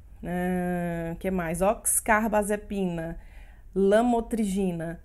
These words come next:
em doses altas e por longo prazo,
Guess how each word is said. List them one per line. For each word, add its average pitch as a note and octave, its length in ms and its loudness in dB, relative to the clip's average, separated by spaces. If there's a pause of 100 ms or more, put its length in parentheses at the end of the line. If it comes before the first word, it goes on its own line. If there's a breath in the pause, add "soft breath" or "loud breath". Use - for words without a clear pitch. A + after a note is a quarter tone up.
(200)
em A3 180 4
doses F3 520 0
altas F#3 720 -2 (880)
e G3+ 280 -2 (340)
por A3 220 4
longo E3+ 380 -4
prazo, F3 640 -2